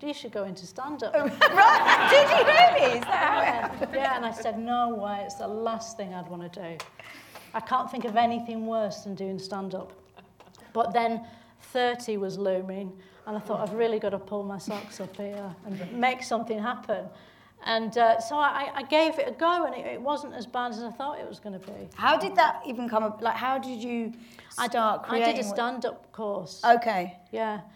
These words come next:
Speaker 1: And, uh, where I met Joe Wilkinson.
Speaker 2: Yeah.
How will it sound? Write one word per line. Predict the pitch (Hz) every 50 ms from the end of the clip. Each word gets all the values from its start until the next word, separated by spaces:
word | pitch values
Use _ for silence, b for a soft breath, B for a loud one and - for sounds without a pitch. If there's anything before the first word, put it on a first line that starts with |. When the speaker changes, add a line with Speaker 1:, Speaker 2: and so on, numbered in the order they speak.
| b b b b b b b b b
Speaker 1:
And, | - 208 214 214 208 208 208 214
uh, | 202 196 196 202 202 -
where | - 247 262 240
I | 226
met | 226 226 226 226 -
Joe | 247 226 214
Wilkinson. | 220 247 262 262 262 254 240 196 - - 214 220 202 170 - - _ _ _
Speaker 2:
Yeah. | - 208 208 220